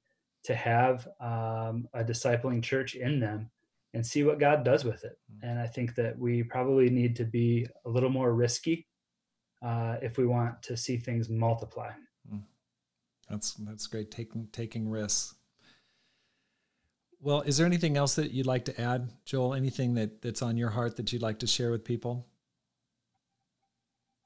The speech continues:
Speaker 1: Um, yeah, I just wanna say, hey, thanks for,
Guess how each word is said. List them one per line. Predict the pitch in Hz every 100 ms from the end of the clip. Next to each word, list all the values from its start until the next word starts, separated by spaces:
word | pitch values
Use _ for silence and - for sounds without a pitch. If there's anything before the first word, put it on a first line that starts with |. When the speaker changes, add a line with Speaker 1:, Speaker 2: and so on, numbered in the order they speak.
| _
Speaker 1:
Um, | 147 156 156 165 - - -
yeah, | 170 151
I | 170
just | 202
wanna | 165 135
say, | - 135 135
hey, | 127 156
thanks | 151 143
for, | - 147 143